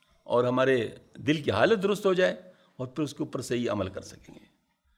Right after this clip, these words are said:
اللہ تعالیٰ سے دعا ہے کہ اللہ تعالیٰ ہمیں توفیق عطا فرمائے۔ زیادہ وقت آپ کا مزید نہیں لینا چاہتا، کیونکہ ہماری کبھی یہ خواہش نہیں ہوتی کہ خواتین زیادہ دیر کے لیے گھر سے باہر ہو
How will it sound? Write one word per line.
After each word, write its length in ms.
اللہ 220
تعالیٰ 320
سے 140
دعا 240
ہے 60
کہ 100
اللہ 140
تعالیٰ 240
ہمیں 120
توفیق 340
عطا 160
فرمائے۔ 360
زیادہ 280
وقت 280
آپ 160
کا 60
مزید 280
نہیں 120
لینا 200
چاہتا، 260
کیونکہ 440
ہماری 280
کبھی 300
یہ 60
خواہش 340
نہیں 120
ہوتی 260
کہ 120
خواتین 440
زیادہ 280
دیر 200
کے 140
لیے 140
گھر 80
سے 160
باہر 220
ہو 100